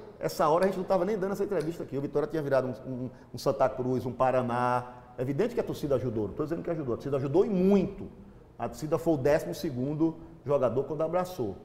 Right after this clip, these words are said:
Mas se a gente não tivesse chegado aqui, pagado salário atrasado, pagado dois dias de hotel com antecedência,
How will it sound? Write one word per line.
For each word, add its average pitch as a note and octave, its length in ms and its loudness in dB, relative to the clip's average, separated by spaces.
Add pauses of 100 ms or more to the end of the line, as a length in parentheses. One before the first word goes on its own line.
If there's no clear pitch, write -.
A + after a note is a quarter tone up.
(400)
Mas C3+ 420 2
se - 160 -4
a D3+ 60 2
gente D#3+ 200 -2
não E3+ 80 0
tivesse D3 300 0
chegado C#3 300 4
aqui, G#2 360 -4 (640)
pagado A2 340 0
salário A2+ 300 2
atrasado, G2+ 720 0 (280)
pagado A2+ 340 -4
dois C#3+ 220 0
dias C3 140 -2
de A#2+ 80 -2
hotel A2+ 240 -2
com A2 120 -8
antecedência, G2+ 840 -8